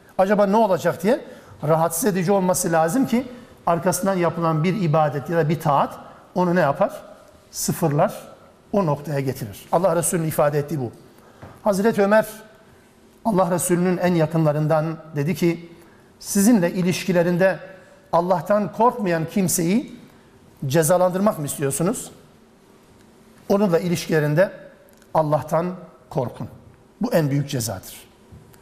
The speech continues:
Allah'tan korkarak muamele edin." Allah'tan korkmayan bir kimse sizinle bu şekilde ilişki kuruyor. Adamın kırmızı çizgisi yok. Kutsalı yok.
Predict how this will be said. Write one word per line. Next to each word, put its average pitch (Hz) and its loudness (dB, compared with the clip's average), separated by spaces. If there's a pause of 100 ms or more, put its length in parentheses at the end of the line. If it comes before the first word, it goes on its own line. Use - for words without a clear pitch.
(160)
Allah'tan 156 0
korkarak 151 0
muamele 120 -2
edin." 104 -14 (1700)
Allah'tan 160 0 (600)
korkmayan 196 2
bir 190 2
kimse 165 0
sizinle 185 0
bu 180 0
şekilde 185 0
ilişki 151 -4
kuruyor. 151 -2 (440)
Adamın 175 2
kırmızı 190 0
çizgisi 170 -2
yok. 185 0 (800)
Kutsalı 190 0
yok. - -2